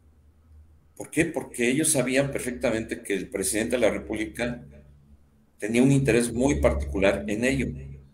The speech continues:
Cuando viene el cambio de gobierno, entra José López Portillo, nombra a su hermana Margarita como directora de Radio, Televisión y Cinematografía, dependiendo de la Secretaría de Gobernación,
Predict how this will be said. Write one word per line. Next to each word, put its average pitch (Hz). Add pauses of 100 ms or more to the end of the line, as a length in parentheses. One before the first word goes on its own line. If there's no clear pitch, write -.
(360)
Cuando 110
viene 185
el 110
cambio 127
de 117
gobierno, 113 (1400)
entra 107 (120)
José 107
López 120
Portillo, 117 (180)
nombra 123 (380)
a -
su -
hermana 120
Margarita 107
como 92
directora 92 (240)
de 90
Radio, 107
Televisión 90
y 101
Cinematografía, 92 (680)
dependiendo 95
de 85
la 85
Secretaría 90
de 92
Gobernación, 101